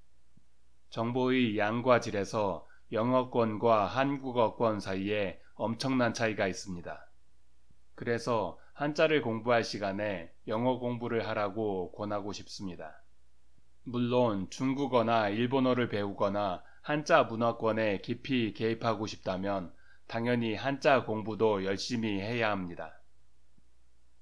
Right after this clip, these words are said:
용찬우는 한자 공부의 가성비가 높다는 근거를 댈 생각도 하지 않는 것 같습니다. 게다가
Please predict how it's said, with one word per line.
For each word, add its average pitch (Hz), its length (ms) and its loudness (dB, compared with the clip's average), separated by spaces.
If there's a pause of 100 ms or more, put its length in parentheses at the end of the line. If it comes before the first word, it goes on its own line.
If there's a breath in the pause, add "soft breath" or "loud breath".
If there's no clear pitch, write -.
(120)
용찬우는 110 760 -2 (180 soft breath)
한자 151 460 4
공부의 113 560 0
가성비가 117 640 2
높다는 120 520 2
근거를 107 680 0
댈 113 260 0
생각도 120 680 0
하지 131 300 2
않는 104 300 2
것 101 160 2
같습니다. 87 580 -6 (920)
게다가 110 640 0